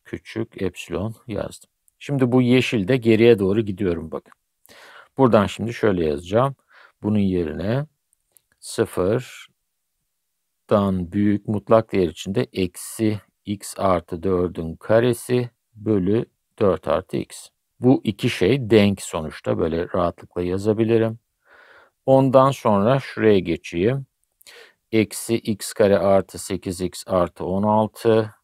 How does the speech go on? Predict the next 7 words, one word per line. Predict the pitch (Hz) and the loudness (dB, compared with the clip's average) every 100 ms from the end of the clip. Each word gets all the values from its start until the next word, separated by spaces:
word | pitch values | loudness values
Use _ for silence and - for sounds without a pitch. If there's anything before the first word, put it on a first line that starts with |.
| _ _ _ _ | _ _ _ _
bölü | 104 95 92 85 95 _ | -2 0 0 0 -4 _
dört | 98 95 104 | 0 2 2
artı | 101 101 107 | 2 0 -4
x | 101 - - - _ _ _ _ _ _ _ _ | -4 -6 -14 -20 _ _ _ _ _ _ _ _
küçük | - - 92 - | -16 -10 -12 -4
epsilon | 98 - - 101 101 98 98 104 - - | -4 -4 -8 0 2 2 0 -6 -14 -8
ve | 101 104 101 | 0 2 2